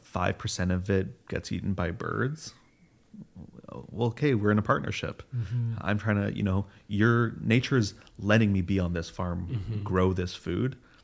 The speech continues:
Speaker 1: Okay, well, I'm gonna give a couple things back, you know, and I'm gonna maybe plan for that next year. And I, I always do. And I always lose crops to different pests. And it's great, whatever, I don't care. I'm not, perfection is never the goal.
Speaker 3: Yeah.
Speaker 1: And,
Speaker 2: Love
Speaker 1: uh,
Speaker 2: that.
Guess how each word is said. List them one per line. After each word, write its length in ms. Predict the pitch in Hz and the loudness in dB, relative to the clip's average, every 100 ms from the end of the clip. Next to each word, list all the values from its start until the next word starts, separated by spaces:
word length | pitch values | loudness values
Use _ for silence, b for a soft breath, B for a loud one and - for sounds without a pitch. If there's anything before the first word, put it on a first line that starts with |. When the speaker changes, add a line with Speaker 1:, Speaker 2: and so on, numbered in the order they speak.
| _ | _
Speaker 1:
Okay, 100 | - - | -8 -2
well, 80 | 107 | 0
I'm 40 | |
gonna 80 | 113 | 2
give 160 | 107 104 | 0 0
a 60 | |
couple 260 | 98 - 98 | -2 -4 -6
things 220 | - 90 | -6 -6
back, 360 | - 73 - - b b b | -4 -6 -8 -16 b b b
you 80 | - | -4
know, 180 | 90 92 | -2 0
and 80 | 95 | 0
I'm 120 | 95 | 0
gonna 140 | 101 104 | 2 0
maybe 220 | 104 101 | 0 -2
plan 360 | - - 135 143 | -6 -6 -4 -4
for 120 | - | -4
that 220 | 71 - | -6 -6
next 300 | - - - | -10 -12 -10
year. 300 | - - 131 B B B | -10 -8 -10 B B B
And 180 | 92 90 | -4 -4
I, 120 | - - | -6 -8
I 140 | 101 | -8
always 260 | - - - | -6 -6 -8
do. 280 | - - 123 | -6 -2 -2
And 180 | - - | -4 -8
I 100 | - | -8
always 280 | 95 101 - | -6 -6 -4
lose 120 | 110 | -6
crops 360 | - - - - | -6 -6 -8 -8
to 100 | - | -10
different 240 | - - | -10 -12
pests. 380 | - - 123 - | -8 -6 -6 -4
And 280 | 90 90 - | -6 -6 -10
it's 140 | - - | -12 -8
great, 280 | 113 101 | -4 -4
whatever, 280 | - 90 90 | -2 -4 -4
I 40 | 85 | -6
don't 200 | 85 82 | -8 -10
care. 160 | - | -10
I'm 80 | - | -8
not, 200 | 85 - - - | -8 -10 -16 -10
perfection 460 | - 107 101 113 | -4 -4 -2 -2
is 120 | 104 85 | -2 -2
never 540 | 87 85 87 - - | -4 -4 -6 -6 -8
the 120 | - - | -8 -12
goal. 360 | - - - - - | -14 -14 -14 -16 -10
Speaker 3:
Yeah. 400 | 123 117 113 107 - | 0 2 2 -2 -6
Speaker 1:
And, 260 | 85 80 | -6 -6
Speaker 2:
Love 160 | - - | -8 -10
Speaker 1:
uh, 40 | |
Speaker 2:
that. 140 | 139 | -12